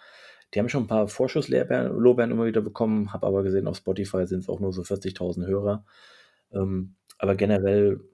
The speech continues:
haben die schon ganz okay Reviews bisher bekommen und es ist,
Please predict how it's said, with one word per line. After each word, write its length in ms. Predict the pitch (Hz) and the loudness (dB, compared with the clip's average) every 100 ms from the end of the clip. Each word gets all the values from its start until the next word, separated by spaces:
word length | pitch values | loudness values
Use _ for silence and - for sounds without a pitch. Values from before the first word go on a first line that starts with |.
| - | -14
haben 220 | - 110 | -6 -2
die 160 | 123 113 | -2 -4
schon 680 | 113 110 107 104 104 143 - - | -4 -2 0 -2 -4 -8 -14 -6
ganz 220 | 98 107 | -4 -4
okay 220 | 107 104 | 0 2
Reviews 380 | 101 113 135 123 | 2 0 -2 -2
bisher 260 | 113 113 107 | -4 -2 -2
bekommen 400 | 104 110 104 214 | -2 -2 -2 -2
und 300 | 104 95 - | -4 -4 -4
es 140 | 92 | -6
ist, 420 | 107 104 - - | -6 -8 -10 -16